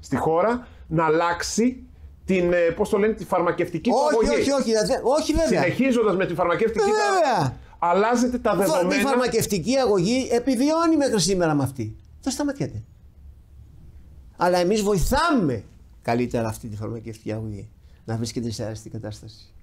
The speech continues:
Speaker 2: Καταλαβες;
Speaker 1: Μάλιστα.
Speaker 2: Όπως εξήγησα προηγουμένως. Ότι αν πάθω καρκίνο, το νοσοποιητικό μου είναι στο πάτωμα.
Speaker 1: Σωστά.
Speaker 2: Πρέπει να το σηκώσω για να δουλέψει η χημειοθεραπεία. Και να έχει άρεστη κατάσταση η χημειοθεραπεία.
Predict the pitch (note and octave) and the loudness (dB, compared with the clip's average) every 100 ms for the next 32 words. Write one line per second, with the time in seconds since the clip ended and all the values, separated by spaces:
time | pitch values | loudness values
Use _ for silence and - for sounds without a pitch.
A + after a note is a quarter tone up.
0 | - - - - A#2+ A#2+ A#2 A2 - - | -20 -20 -16 -6 -2 -2 -2 -6 -12 -6
1 | D#3+ C3 - C#3+ F3 F3 G3 F3+ F3+ F3+ | -4 -4 -6 -8 -6 -4 -4 -4 -4 -2
2 | F3+ A2 F2 - - - - - - - | -2 -4 -6 -16 -20 -20 -20 -20 -20 -20
3 | - - - - D3 C3+ A#2 D#3+ G3 G3 | -20 -20 -10 -4 -2 -2 -2 -2 -2 -2
4 | E3+ F3+ G3+ G3+ F3 - F3 G#3 G3+ G3 | -2 0 -2 -2 -6 -10 -6 -4 -4 -6
5 | F#3 - F#3+ C3 G2 - - - - A2 | -8 -8 -8 -6 -10 -12 -18 -20 -14 -12
6 | G2 - - - - - - G3 G#3 F#3 | -12 -14 -20 -20 -20 -8 -2 -2 0 -2
7 | - E3 F3 - G3+ - - - - F3 | -2 0 0 0 -4 -8 -16 -16 -6 -2
8 | F3+ F3 A3+ - G#3 G3 F3+ F3+ F#3+ G#2+ | -2 0 -2 -2 -6 -6 -6 -6 -8 -8
9 | - - - - - - - G3 F3+ A3 | -12 -20 -20 -20 -20 -12 -4 -2 2 0
10 | A3 - E3 A2 - A#2 G#2+ G#2 G#2+ | 0 -2 -2 -4 -4 -8 -8 -10 -14